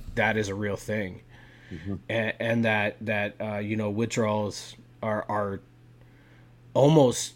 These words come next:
Speaker 1: more dangerous than the actual use itself.
Speaker 2: Yep. I, I was
Speaker 1: Mm.
Speaker 2: amazed when I, I read, you know, alcohol is really the only drug that can kill you from the withdrawals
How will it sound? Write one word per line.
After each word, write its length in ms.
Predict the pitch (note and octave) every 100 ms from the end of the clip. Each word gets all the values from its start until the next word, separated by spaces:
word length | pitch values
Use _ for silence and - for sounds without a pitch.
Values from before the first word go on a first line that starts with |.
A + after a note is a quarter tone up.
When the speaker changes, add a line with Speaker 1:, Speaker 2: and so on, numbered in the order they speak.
| -
Speaker 1:
more 320 | C3 A#2+ A#2
dangerous 600 | G#2 A2+ A#2 A2+ G#2+ -
than 160 | G#2+ G#2
the 60 | F#2+
actual 340 | F#2+ - G2+
use 240 | G2+ G2
itself. 640 | G2 D#2+ F2+ G#2 F#2 - - - - - - - - - - -
Speaker 2:
Yep. 180 | G#2 - - - - - - -
I, 120 | A2 - - -
I 80 |
was 180 | F3 C#3+
Speaker 1:
Mm. 20 |
Speaker 2:
amazed 360 | A#2+ A#2+ C3 B2
when 100 | A2+
I, 80 | G#2+ F2+
I 20 | G2
read, 240 | G#2 A2
you 60 | G#2+
know, 120 | G#2+
alcohol 440 | G2+ C3 G#2+ G#2 F#2+
is 80 |
really 240 | F#2+ A#2 A#2
the 120 | G#2+
only 220 | G#2+ A2
drug 300 | F2+ G2 G2+
that 160 | F#2 -
can 140 | F#2
kill 280 | F2 G#2 G#2
you 160 | A#2 A#2
from 160 | G#2 G2
the 60 |
withdrawals 640 | F#2+ E2+ F#2+ F#2+ G#2 A2